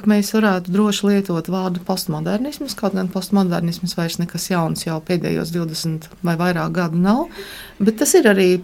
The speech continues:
ļoti tāds izteikts postmoderns vēstījums un naratīvs, un ar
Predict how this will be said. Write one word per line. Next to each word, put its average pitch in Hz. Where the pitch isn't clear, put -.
ļoti 214
tāds 196
izteikts 208
postmoderns 220
vēstījums 170
un 180
naratīvs, -
un 165
ar 185